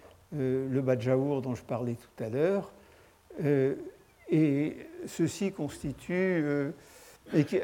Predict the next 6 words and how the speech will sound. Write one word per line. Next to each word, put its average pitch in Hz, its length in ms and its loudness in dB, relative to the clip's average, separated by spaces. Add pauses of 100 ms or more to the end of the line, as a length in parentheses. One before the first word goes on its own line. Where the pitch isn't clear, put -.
(160)
cette - 460 2
région, 160 640 2
euh, 131 360 -2 (1300)
montagneuse 151 1120 2
s'appelle 151 520 4
l'Oudiana. 131 600 0